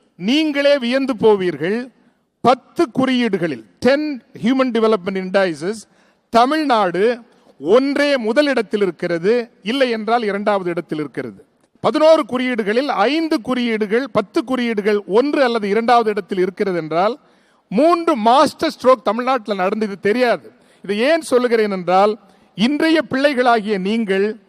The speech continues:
வரலாற்றை ஒரு நீட்சியாகவும் சங்கிலி தொடராகவும் பார்க்க வேண்டுமே தவிர, துண்டிக்கப்பட்ட ஒரு கட்டமாக இந்த இருபது, இருபத்தைந்து ஆண்டுகளை பார்க்கக்கூடாது. வரலாறு என்பது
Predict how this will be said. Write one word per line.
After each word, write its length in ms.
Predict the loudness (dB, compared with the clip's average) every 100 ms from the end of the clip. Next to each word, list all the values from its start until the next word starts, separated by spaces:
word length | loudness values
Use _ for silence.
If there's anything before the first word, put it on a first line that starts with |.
| _ _
வரலாற்றை 800 | 0 2 4 4 4 2 0 0
ஒரு 180 | 2 0
நீட்சியாகவும் 880 | 0 -4 -4 -6 0 0 0 -2 -4
சங்கிலி 560 | -2 -2 0 0 0 2
தொடராகவும் 560 | 2 4 4 2 0 0
பார்க்க 360 | 2 2 2
வேண்டுமே 380 | 0 0 -2 -4
தவிர, 280 | -2 0 0 0
துண்டிக்கப்பட்ட 680 | -2 0 0 0 0 -2 0
ஒரு 120 | -2 -2
கட்டமாக 720 | -6 -2 0 2 0 -2 -4 _ _
இந்த 240 | -8 -2
இருபது, 360 | -2 0 0 0
இருபத்தைந்து 520 | 2 0 0 -4 2
ஆண்டுகளை 380 | 2 2 2 2 4
பார்க்கக்கூடாது. 720 | 2 4 0 -2 0 2 0
வரலாறு 440 | 0 0 2 0
என்பது 420 | 0 -2 2 2